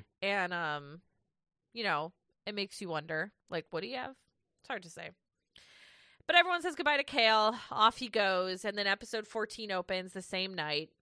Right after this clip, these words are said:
Some of the boys are reflecting on the night and how Kale and Nakia were so solid and how she lied about saying she would leave with him. And he just, you know, and now he's gone.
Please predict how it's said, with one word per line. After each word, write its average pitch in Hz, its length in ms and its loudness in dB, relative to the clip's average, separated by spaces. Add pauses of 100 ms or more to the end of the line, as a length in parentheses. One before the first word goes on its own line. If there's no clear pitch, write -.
(140)
Some 208 200 0
of 214 100 2
the 214 60 -4
boys 202 280 0
are 196 80 2
reflecting 190 500 -2
on 180 80 0
the 185 80 -6
night 165 380 2
and 175 100 -6
how 180 200 2
Kale 185 280 0
and 196 100 -4
Nakia 175 400 -4
were 156 140 -8
so 214 540 2
solid 180 800 2 (460)
and 190 160 -4
how 175 100 2
she 254 180 -6
lied 185 360 6
about 170 200 -2
saying 170 220 -4
she 240 160 -8
would 226 140 -4
leave 208 400 -8
with - 160 -2
him. 175 580 0
And 156 220 -12
he 175 160 -12
just, 175 200 -12 (160)
you 165 120 -14
know, 156 100 -10
and 160 100 -6
now 160 180 0
he's 196 180 -8
gone. 151 460 -2